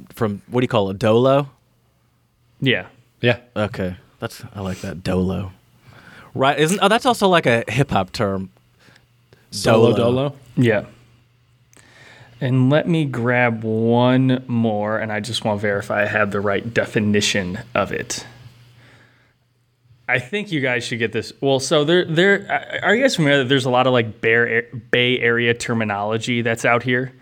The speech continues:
Speaker 1: Hella?
Speaker 2: That, like, yep, hella is one of 'em.
Speaker 3: That came from the Bay, huh? I
Speaker 2: Yep.
Speaker 3: didn't know that.
Speaker 1: They,
Speaker 2: Okay.
Speaker 1: isn't
Speaker 2: Hyphy.
Speaker 1: cuz, cuz, that's also from the,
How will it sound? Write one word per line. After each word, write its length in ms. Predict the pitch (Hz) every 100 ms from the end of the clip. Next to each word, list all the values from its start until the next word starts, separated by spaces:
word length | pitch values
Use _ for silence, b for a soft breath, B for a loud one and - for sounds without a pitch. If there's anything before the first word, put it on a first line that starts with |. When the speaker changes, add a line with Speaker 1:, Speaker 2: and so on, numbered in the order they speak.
| b b b
Speaker 1:
Hella? 240 | - 131 127
Speaker 2:
That, 240 | 131 131
like, 320 | 117 110 - _ _ _ _ _
yep, 300 | 123 120 147
hella 360 | - 123 120 135
is 140 | 139
one 180 | 123 113
of 100 | 107
'em. 100 | 113
Speaker 3:
That 140 | 120 147
came 220 | 185 185
from 140 | 190
the 120 | 185
Bay, 320 | 156 190 202 127
huh? 240 | 110 143
I 40 | 135
Speaker 2:
Yep. 180 | 123 143
Speaker 3:
didn't 160 | 147
know 160 | 160 175
that. 220 | 101 110
Speaker 1:
They, 140 | 143
Speaker 2:
Okay. 220 | 143 139 131
Speaker 1:
isn't 140 | 160
Speaker 2:
Hyphy. 120 | 135 147
Speaker 1:
cuz, 460 | 170 165 170 165
cuz, 520 | - 170 165 170 175
that's 220 | 143 143 -
also 240 | 135 139
from 240 | - 135
the, 220 | 131 127